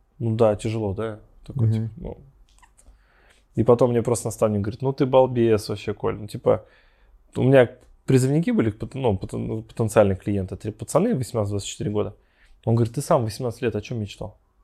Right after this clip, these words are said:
Speaker 1: Я говорю: "Ну, не знаю, ну, девчонка, там, тачка, пацаны рядом, там, ну, выпивон какой-то, что-то потусить".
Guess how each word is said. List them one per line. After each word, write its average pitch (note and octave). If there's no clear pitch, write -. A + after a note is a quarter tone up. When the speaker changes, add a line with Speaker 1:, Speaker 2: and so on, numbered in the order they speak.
Speaker 1:
Я G#2+
говорю: G#2
"Ну, E3
не F#3+
знаю, D3
ну, A#2+
девчонка, A2+
там, G2
тачка, B2+
пацаны A#2
рядом, A2
там, G2
ну, B2+
выпивон A2
какой-то, -
что-то -
потусить". -